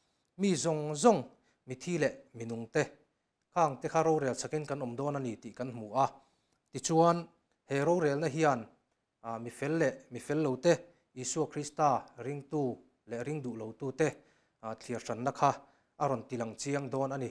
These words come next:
ti kan hmu ani. Ti chuan, ah, point pani na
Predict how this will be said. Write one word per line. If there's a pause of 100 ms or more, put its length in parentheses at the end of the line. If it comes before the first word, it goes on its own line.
(140)
ti
kan
hmu
ani. (1120)
Ti
chuan, (880)
ah,
point
pani
na